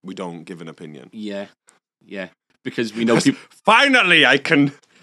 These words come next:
Speaker 2: 'Cause
Speaker 1: say
Speaker 2: we,
Speaker 1: what I think.
Speaker 2: we've got some subscribers on there, and, uh, it gets back to the, gets back to the big guys, doesn't it, really? You know, like, we've been told
Speaker 1: The
Speaker 2: off
Speaker 1: vi-,
Speaker 2: once or
Speaker 1: the, the
Speaker 2: twice.
Speaker 1: videos get watched by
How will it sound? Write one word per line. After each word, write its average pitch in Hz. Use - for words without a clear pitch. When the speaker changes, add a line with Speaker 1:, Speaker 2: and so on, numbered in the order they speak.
Speaker 2:
'Cause 143
Speaker 1:
say 185
Speaker 2:
we, 190
Speaker 1:
what 170
I 151
think. -
Speaker 2:
we've 131
got 135
some 113
subscribers 107
on 90
there, 95
and, 90
uh, 85
it -
gets -
back -
to 107
the, 95
gets 90
back 95
to -
the 92
big 110
guys, 80
doesn't 95
it, -
really? 85
You -
know, 92
like, 92
we've 95
been 87
told 98
Speaker 1:
The 185
Speaker 2:
off 208
Speaker 1:
vi-, 269
Speaker 2:
once 220
or -
Speaker 1:
the, 139
the 113
Speaker 2:
twice. -
Speaker 1:
videos 185
get 104
watched 120
by 101